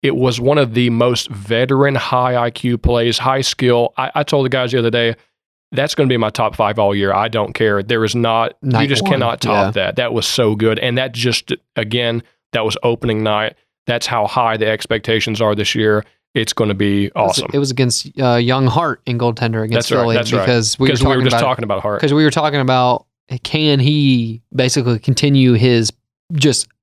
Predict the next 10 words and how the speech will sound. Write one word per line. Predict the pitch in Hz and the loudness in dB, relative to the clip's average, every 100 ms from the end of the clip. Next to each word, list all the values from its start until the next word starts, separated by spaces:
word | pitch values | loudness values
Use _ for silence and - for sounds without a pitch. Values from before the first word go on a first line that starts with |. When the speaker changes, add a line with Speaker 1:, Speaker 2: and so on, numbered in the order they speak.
| _ _ | _ _
Speaker 2:
prolific | - 151 143 151 - 127 - - | 2 4 4 2 2 -2 -2 -4
postseason | 151 131 - 147 123 113 | -2 -2 0 2 2 0
performance | 123 113 127 127 135 - _ _ | -2 0 2 4 2 -2 _ _
into | - 131 139 | -2 0 2
the | 117 | 2
regular | 120 123 127 127 | 2 2 2 2
season | 143 127 | 2 2
this | 135 123 | 2 2
year, | 143 135 | 2 2
which | 127 | 2